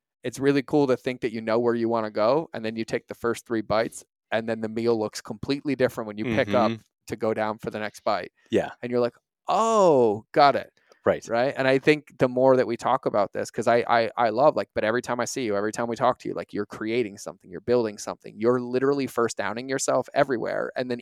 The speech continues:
Speaker 1: even in the areas, like, and just so you guys know, he runs this company, but his camera's in his truck all the time, and
Speaker 2: Mm-hmm.
Speaker 1: he's still taking photos every day. Like, he literally was in my office l-,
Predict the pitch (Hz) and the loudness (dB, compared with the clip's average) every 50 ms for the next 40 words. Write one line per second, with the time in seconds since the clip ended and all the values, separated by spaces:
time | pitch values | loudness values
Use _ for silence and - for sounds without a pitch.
0 | - 139 139 143 143 160 156 151 143 135 113 127 135 139 139 120 107 110 120 117 | -6 -4 -2 2 2 0 0 0 -6 -6 -4 -2 -2 -2 -2 -2 -2 -4 -6 -6
1 | - 123 123 - 160 - - 180 180 160 147 135 127 - 147 151 147 135 127 - | -6 -4 2 2 2 4 2 0 0 4 4 4 4 4 6 6 8 8 6 4
2 | _ _ _ _ _ _ _ _ _ _ - 139 147 151 151 151 143 147 139 - | _ _ _ _ _ _ _ _ _ _ 6 8 10 10 10 8 8 0 -2 2
3 | - 170 160 151 143 123 117 113 117 117 110 - - 131 131 135 135 - 139 131 | 4 4 4 4 2 0 2 2 2 0 0 -2 0 0 0 0 0 -2 -2 -4
4 | 113 - - - 147 117 - _ _ _ _ _ _ _ _ _ - 127 123 117 | -4 -2 4 6 6 6 4 _ _ _ _ _ _ _ _ _ 8 10 10 10
5 | 117 113 113 104 - _ - 117 - - 147 127 113 95 107 113 - - 107 98 | 10 8 6 4 0 _ -4 -4 0 2 2 2 2 -2 -4 -6 -8 -10 -10 -6
6 | 98 101 101 110 113 - - - 135 135 131 - 135 127 - 131 120 - - 131 | -4 -4 -4 -4 -6 -6 0 2 2 2 4 2 -2 -2 -2 -8 -6 0 4 4
7 | 131 117 110 107 104 - 123 117 107 113 110 107 131 127 123 110 104 104 113 - | 4 4 2 0 -2 -2 -2 -2 -2 -2 -4 0 2 2 2 2 0 -4 -6 -6
8 | 127 123 120 120 127 131 135 127 131 127 120 113 120 117 120 120 117 117 - 120 | -8 -6 -2 0 2 2 2 2 2 0 0 -2 -4 -4 -2 -2 -2 0 2 2
9 | 120 120 - - 117 113 110 - - - 110 110 104 | 2 2 2 0 -2 -2 -2 -4 -12 -14 -18 -18 -18